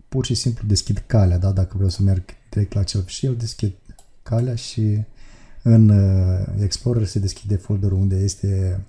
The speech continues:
uh, stocat acel fișier, da? Deci, o metodă foarte simplă de găsit ceva pe calculator.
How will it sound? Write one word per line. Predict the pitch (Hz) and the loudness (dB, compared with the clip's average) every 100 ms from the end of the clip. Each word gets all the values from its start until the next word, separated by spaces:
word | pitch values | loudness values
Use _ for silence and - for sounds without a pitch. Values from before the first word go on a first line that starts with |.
| _ _ - - - - - | _ _ -20 -20 -20 -12 -2
uh, | 98 | 0
stocat | 90 - 98 104 - | 0 -2 -4 -2 -4
acel | 90 98 | -2 -4
fișier, | - - 104 95 82 - _ _ - | -6 -4 0 2 0 -6 _ _ -6
da? | 95 104 120 135 _ _ _ _ - | -2 0 -2 -6 _ _ _ _ -10
Deci, | 117 120 - - - | -8 -8 -16 -20 -10
o | 127 | 0
metodă | 104 98 104 98 | 0 2 -2 -6
foarte | - 95 95 | -6 -6 -6
simplă | - 98 95 | -4 -4 -4
de | 90 95 95 - - - - - - - - | -4 -4 -4 -12 -20 -18 -18 -18 -20 -18 -8
găsit | 110 95 - 98 | -2 -2 -2 -6
ceva | - 90 92 - | -4 -2 -2 -2
pe | - 98 101 - - - | -4 -2 -2 -6 -16 -16
calculator. | - 104 95 104 95 101 87 | -2 0 2 0 2 0 -2